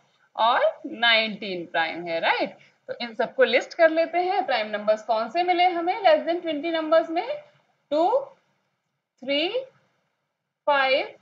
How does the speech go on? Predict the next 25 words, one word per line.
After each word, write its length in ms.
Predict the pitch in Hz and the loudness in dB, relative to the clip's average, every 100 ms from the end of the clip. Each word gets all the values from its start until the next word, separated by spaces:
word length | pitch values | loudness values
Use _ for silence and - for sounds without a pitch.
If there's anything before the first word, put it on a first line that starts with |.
| _ _ _ _ _ _ - | _ _ _ _ _ _ 4
seven, 560 | 320 311 294 262 277 - - _ _ _ - | 6 6 2 -2 -4 -10 -16 _ _ _ -10
eleven, 880 | 208 214 233 285 302 269 254 262 277 _ _ _ _ _ - | -8 -2 2 4 4 2 -2 -6 -12 _ _ _ _ _ 0
thirteen, 680 | 294 294 294 262 254 254 269 - _ _ _ _ _ - | 6 6 4 -2 -4 -8 -12 -16 _ _ _ _ _ 2
seventeen 760 | 240 220 226 202 254 294 508 571 _ - 214 | 4 4 -2 -6 -4 -2 -4 -8 _ -8 -2
and 300 | 220 381 587 - _ - | -2 -2 -6 -16 _ -12
nineteen, 680 | 247 220 170 160 170 160 170 | -4 -2 -2 -6 -12 -8 2
right? 340 | 427 453 196 _ _ _ _ _ _ - | 2 2 -6 _ _ _ _ _ _ -16
ये 80 | 214 | -6
तो 120 | 240 | -2
प्राइम 260 | 302 339 339 | 4 4 4
numbers 340 | 339 330 330 | 4 4 2
मिल 180 | 311 285 | 0 0
गए। 240 | 262 262 - _ - _ - | 0 0 -4 _ -20 _ 2
और 380 | 285 277 196 - - _ _ _ _ _ - | 6 8 6 0 -12 _ _ _ _ _ -12
एक 220 | 196 240 | -10 -8
important 600 | 233 240 220 - 392 359 | 0 6 6 6 0 -2
चीज 180 | 359 349 | 0 2
हमने 240 | 320 339 | 2 2
discuss 380 | 311 - 330 302 | 0 -4 -4 -4
की 100 | 330 | -4
थी, 120 | 330 330 | -2 0
वो 120 | 330 | 0
क्या 280 | 330 349 440 - | 2 2 2 -2
कि 100 | 330 | -2
वन 520 | 220 190 190 277 330 | -2 -2 0 2 2